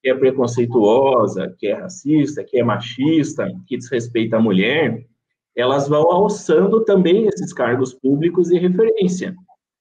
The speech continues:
que, que podem decidir o destino das, das pessoas através de uma decisão judicial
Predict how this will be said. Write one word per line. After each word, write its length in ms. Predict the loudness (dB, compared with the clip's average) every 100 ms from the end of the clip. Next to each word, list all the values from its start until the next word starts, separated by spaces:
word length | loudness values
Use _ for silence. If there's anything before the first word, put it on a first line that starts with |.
| _
que, 240 | -6 -6 -10
que 140 | -10 -6
podem 400 | -4 0 0 0
decidir 480 | -4 -4 -8 0
o 80 | 2
destino 480 | 2 -2 -2 -4 -2
das, 320 | -2 -2 -4
das 180 | -8 -6
pessoas 500 | -10 -8 -2 0 0
através 540 | -4 -4 -2 -2 -4 -18 _ _
de 60 |
uma 100 | -6
decisão 380 | -6 -6 -2 -2
judicial 760 | -4 -12 -4 0 2 2 0